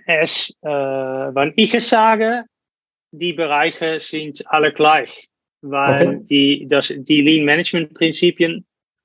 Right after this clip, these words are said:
Speaker 1: werden funktionieren in jedem Bereich. Aber, äh, das Gesundheitswesen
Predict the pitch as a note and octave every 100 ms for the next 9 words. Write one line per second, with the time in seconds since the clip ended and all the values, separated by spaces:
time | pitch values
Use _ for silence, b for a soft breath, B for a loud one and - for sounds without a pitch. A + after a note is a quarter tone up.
0 | _ - D3 C#3+ C#3+ C#3+ _ - F3+ F3
1 | E3 D#3+ F3+ F#3 F3 F3 F#3+ _ - D#3+
2 | D3+ D#3+ D#3+ D3+ D3 C#3+ A#2+ - - _
3 | _ _ _ _ - D#3+ D#3 D#3 D#3 D3
4 | _ _ C#3+ C#3+ D3 C#3 D3 D#3 F#3+ F#3+
5 | F#3 D#3+ F3 F#3 F3+ F3+ F#3+